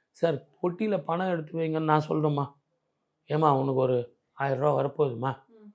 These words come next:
Speaker 1: போய் பர்ஸ்ல வச்சுக்கோமா" அப்படின்னு சொல்லணுமா?
Speaker 2: தேவை.
Speaker 1: வாங்கி நீ பர்ஸ்ல தான் வைக்க போற. ஆனா ஆரோக்கியத்தை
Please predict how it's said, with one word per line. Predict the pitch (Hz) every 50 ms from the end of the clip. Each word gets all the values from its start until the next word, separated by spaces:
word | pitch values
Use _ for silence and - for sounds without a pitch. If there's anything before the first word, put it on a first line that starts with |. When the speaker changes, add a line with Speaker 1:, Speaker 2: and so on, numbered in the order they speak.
| _ _ _ _
Speaker 1:
போய் | _ - 151 147 135 127 123 - _ _
பர்ஸ்ல | - 147 147 - 170
வச்சுக்கோமா" | 156 143 135 131 135 - 135 135 120 123 131 131 - - _ -
அப்படின்னு | 160 160 160 160 151 151
சொல்லணுமா? | 156 156 156 147 139 147 147 135 - - _ _
Speaker 2:
தேவை. | - 254 240 214 - -
Speaker 1:
வாங்கி | - 233 226 220 208 208 202
நீ | 202 190
பர்ஸ்ல | 175 - - 160 - - 170 165
தான் | 160 165 160
வைக்க | 151 135 139 135 131
போற. | - 120 120 113 - - _ _ _ _ _ _ _ _
ஆனா | - 156 165 156
ஆரோக்கியத்தை | 143 151 175 196 202 202 196 202 185 208